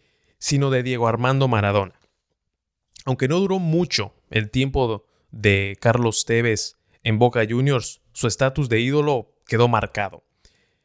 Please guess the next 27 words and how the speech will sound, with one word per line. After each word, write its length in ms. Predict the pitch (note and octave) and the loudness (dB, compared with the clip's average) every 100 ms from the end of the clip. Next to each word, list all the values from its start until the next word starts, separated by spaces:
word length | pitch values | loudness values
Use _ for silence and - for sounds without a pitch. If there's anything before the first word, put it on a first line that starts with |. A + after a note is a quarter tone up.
| _ _ | _ _
El 140 | C3+ G3+ | -2 0
hijo 220 | A3+ G#3+ | -2 -2
pródigo 440 | G#3 G#3+ G#3 F3 | 0 0 0 0
de 100 | D#3 | 0
Boca 480 | D#3 F#3 - C3+ B2+ _ _ _ | 0 -2 0 -2 -2 _ _ _
se 260 | - - B2+ | -4 0 2
va 160 | D3 | 2
de 120 | D3+ D#3 | 0 0
la 100 | A#2 | 0
Bombonera 640 | A2+ A2 A2+ C3 B2+ A2+ - - | 0 0 2 2 2 -4 -12 -4
en 120 | G#2 | 0
el 120 | G#2+ | 2
año 180 | A2+ A2+ | 2 2
dos 160 | G#2 | 0
mil 220 | G#2 G#2 F#2+ | -2 -4 0
cinco. 540 | - F#2+ F#2+ - G#2 _ - _ | -2 -2 -10 -14 -18 _ -20 _
Llega 160 | D3 E3+ | 0 0
al 140 | D3 | 0
Corinthians 680 | - A#2+ D3+ D#3+ C#3 D#3+ C#3+ | -2 0 0 -2 -2 -2 0
de 120 | B2 | 2
Brasil 680 | A2 G#2 - C#3 D3+ C#3+ - | 2 0 0 0 -2 -4 -10
creyendo 760 | - A#2+ B2+ D3+ E3 E3 D3+ - - | -2 0 2 0 0 0 -2 -4 -4
que 180 | D#3 E3 | 0 0
era 380 | E3+ D#3+ D#3+ - | 0 0 -2 -2
ese 260 | D#3+ E3+ | -2 -2
paso 360 | - E3 - E3+ | -2 0 0 0
final 560 | - A#2 B2 C#3 G#2+ | -2 0 2 0 -2